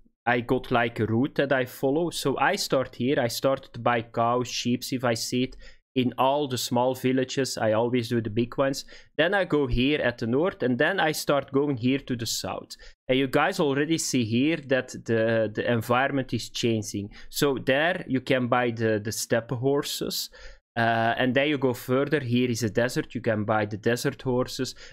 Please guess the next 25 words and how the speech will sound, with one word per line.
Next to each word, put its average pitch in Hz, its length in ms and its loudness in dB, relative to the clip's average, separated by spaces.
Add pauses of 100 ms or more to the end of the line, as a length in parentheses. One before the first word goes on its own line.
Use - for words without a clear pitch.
Then 180 160 2
you 196 80 0
come 156 260 0
here, 135 340 2
and 123 160 2
here 135 240 2
you 139 140 2
need 127 240 2
to 120 80 -2
buy 117 600 0
the 107 280 0
special - 520 -2
horses. 104 580 -4 (340)
I 123 80 2
forgot 127 420 -2
totally 160 360 2
the 123 100 0
name, 131 260 2
so - 160 -4
let's 131 240 0
have 117 160 -2
a - 20 -2
look. 151 260 -4
That's 120 260 0
the 117 220 2